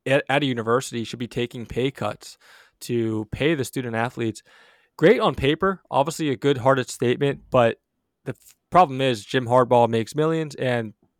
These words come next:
other people, uh, you know, other people in the media, other people in the athletic staff don't make millions. So they're not gonna wanna be giving up t-, uh, five or ten percent of their paycheck to go to the student athletes. Like I said, awesome on paper,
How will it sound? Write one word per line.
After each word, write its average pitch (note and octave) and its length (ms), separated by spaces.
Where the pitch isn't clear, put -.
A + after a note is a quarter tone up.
other A#2+ 200
people, A2+ 440
uh, A2+ 220
you B2 100
know, A2+ 120
other C3 200
people C3 220
in B2+ 40
the A#2 60
media, A#2+ 320
other B2+ 120
people B2+ 300
in A#2 120
the A#2 60
athletic A#2 320
staff A2+ 460
don't A#2 240
make A#2+ 240
millions. C#3 420
So A#2 280
they're A2 180
not B2 140
gonna B2 120
wanna A#2 140
be A2+ 60
giving A2+ 280
up A2 180
t-, - 180
uh, A2+ 160
five A2 300
or A2 220
ten A#2+ 180
percent A2+ 260
of G#2+ 80
their G#2+ 140
paycheck A2+ 500
to A2+ 140
go A2+ 220
to A#2+ 280
the A2+ 60
student A2+ 300
athletes. A2+ 420
Like D3+ 100
I D3+ 40
said, C#3+ 260
awesome C#3+ 320
on C#3+ 120
paper, C#3 420